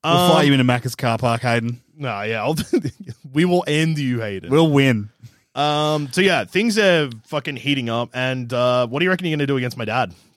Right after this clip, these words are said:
Speaker 2: Got any strategies?
Speaker 1: I
Speaker 2: Or just
Speaker 1: am
Speaker 2: pray?
Speaker 1: So,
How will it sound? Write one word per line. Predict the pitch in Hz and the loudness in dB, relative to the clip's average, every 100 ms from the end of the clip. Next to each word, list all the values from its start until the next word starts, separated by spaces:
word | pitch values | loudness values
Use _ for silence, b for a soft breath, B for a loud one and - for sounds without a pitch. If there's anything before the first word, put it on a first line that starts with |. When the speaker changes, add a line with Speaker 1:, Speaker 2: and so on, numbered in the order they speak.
| - | -10
Speaker 2:
Got | 131 | -4
any | 131 131 | -2 -2
strategies? | 135 135 143 156 196 - | 0 0 0 -2 -4 -4
Speaker 1:
I | 143 | 0
Speaker 2:
Or | 170 | 2
just | 190 185 170 | 4 4 2
Speaker 1:
am | 160 | 2
Speaker 2:
pray? | - - 131 120 110 - _ | 0 0 0 -2 -4 -10 _
Speaker 1:
So, | - 160 147 147 143 143 | -6 0 2 2 2 0